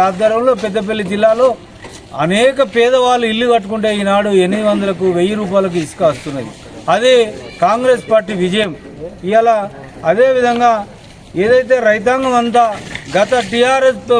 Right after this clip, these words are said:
బీఆర్ఎస్ ప్రభుత్వం ప్రజలను దోచుకొని, రైతులను దోచుకొని వడ్ల కటింగ్ క్వింటాలకు పది కిలోలు, పద్నాలుగు కిలోల చొప్పున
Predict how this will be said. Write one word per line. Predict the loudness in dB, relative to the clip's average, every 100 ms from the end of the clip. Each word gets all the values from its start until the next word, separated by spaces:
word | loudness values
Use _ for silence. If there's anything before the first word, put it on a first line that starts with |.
| 0
బీఆర్ఎస్ | 2 4 2 -4 -4
ప్రభుత్వం | -4 -4 -4 -6 -8 -20 -20 -20 -4
ప్రజలను | 0 2 2 2 0 2
దోచుకొని, | 2 2 0 -2 -2 -6 -14 -14 -2 0
రైతులను | 0 0 2 2 0 2
దోచుకొని | 0 0 -4 -4 -8 -12 -6 0
వడ్ల | 0 0 0
కటింగ్ | 0 -2 -2 -2 -2
క్వింటాలకు | -4 0 2 2 0 -6 -2
పది | -2 -2 -2
కిలోలు, | 0 0 -2 -2
పద్నాలుగు | 0 0 0 -2
కిలోల | 0 0 0 -4
చొప్పున | -2